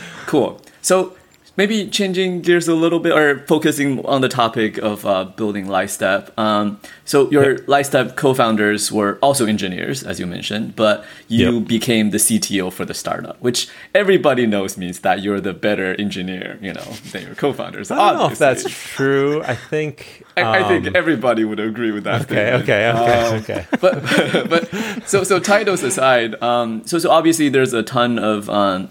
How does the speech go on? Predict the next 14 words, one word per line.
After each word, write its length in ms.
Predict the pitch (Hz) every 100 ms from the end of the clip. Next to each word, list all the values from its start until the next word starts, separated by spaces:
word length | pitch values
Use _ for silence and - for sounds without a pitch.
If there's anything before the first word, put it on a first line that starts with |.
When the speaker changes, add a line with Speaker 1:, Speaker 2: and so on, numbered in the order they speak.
| 110
Speaker 1:
new, 500 | 113 117 113 113 107
like, 200 | 98 107
non-technical 560 | 107 92 101 90 95
skills 360 | 90 - 90 90
that 180 | 90 82
you 80 | 92
guys 240 | 87 87
needed 180 | 90 82
to 120 | 90
master, 480 | 80 71 - - 50
like 420 | - 92 87 -
sales, 520 | - 113 101 95 98 -
community 340 | 95 95 101
building, 640 | 95 98 95 95 95 92